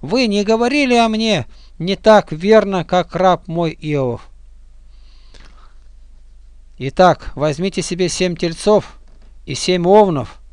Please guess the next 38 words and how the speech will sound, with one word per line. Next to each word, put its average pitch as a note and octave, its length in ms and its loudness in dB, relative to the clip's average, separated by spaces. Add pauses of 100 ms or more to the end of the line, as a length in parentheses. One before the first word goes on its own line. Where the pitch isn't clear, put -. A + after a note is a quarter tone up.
(280)
и C3+ 80 -6
пойдите D#3+ 440 0
к - 80 -16
рабу E3 300 -2
моему F3+ 340 -2
Иову, F3+ 600 2 (320)
и D3+ 100 -8
принесите D#3 640 -4
на D3+ 100 -4
себя D3+ 420 -2
жертву. C3 580 -4 (640)
И D3+ 100 -2
раб F#3 480 4
мой G#3 240 2
Иов G#3 520 4
помолится F#3 680 2
за F3 160 4
вас, E3+ 360 2 (220)
ибо C#3+ 220 -4
только E3+ 300 -2
лицо G3+ 420 2
его A3 200 4
я G3 200 4
приму, E3+ 500 -4 (560)
дабы C#3+ 300 -2
не F3 100 -2
отвергнуть F#3 640 0
вас F#3 300 4
за F3 160 2
то, G3+ 180 2
что F3 240 -2
вы F3+ 140 0
говорили E3+ 500 0
о E3 140 2
мне E3+ 260 -4
не G3 220 -2
так G3+ 400 4
верно, E3 560 0